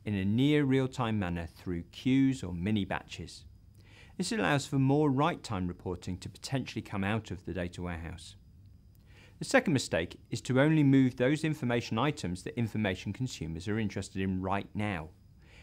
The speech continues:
If we do this, then every time users have a new requirement,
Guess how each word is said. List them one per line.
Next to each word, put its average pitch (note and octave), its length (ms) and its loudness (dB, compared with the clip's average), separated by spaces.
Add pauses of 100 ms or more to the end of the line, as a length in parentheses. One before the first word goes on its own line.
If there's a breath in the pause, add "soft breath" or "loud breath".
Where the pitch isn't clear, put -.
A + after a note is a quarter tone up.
(140 loud breath)
If - 140 -6
we C3+ 80 6
do F#3+ 320 2
this, E2 240 -4
then - 340 -2
every F3+ 280 -2
time B2 340 -2
users A2 360 -2
have F2+ 180 -4
a - 20 -2
new B2 240 2
requirement, D3 640 2